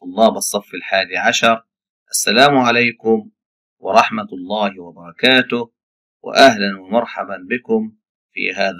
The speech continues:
الدرس من دروس اللغة العربية، وعنوانه الأفعال التي تنصب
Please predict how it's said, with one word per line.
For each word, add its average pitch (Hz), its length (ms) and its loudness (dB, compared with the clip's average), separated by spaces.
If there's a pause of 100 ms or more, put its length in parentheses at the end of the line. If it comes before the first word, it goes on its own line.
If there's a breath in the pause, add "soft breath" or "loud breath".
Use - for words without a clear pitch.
الدرس 120 400 -2
من 98 220 -16
دروس 101 360 -4
اللغة 101 380 -8
العربية، 104 960 -4 (640)
وعنوانه 135 920 4 (460)
الأفعال 113 640 4
التي 104 240 -2
تنصب 120 380 -2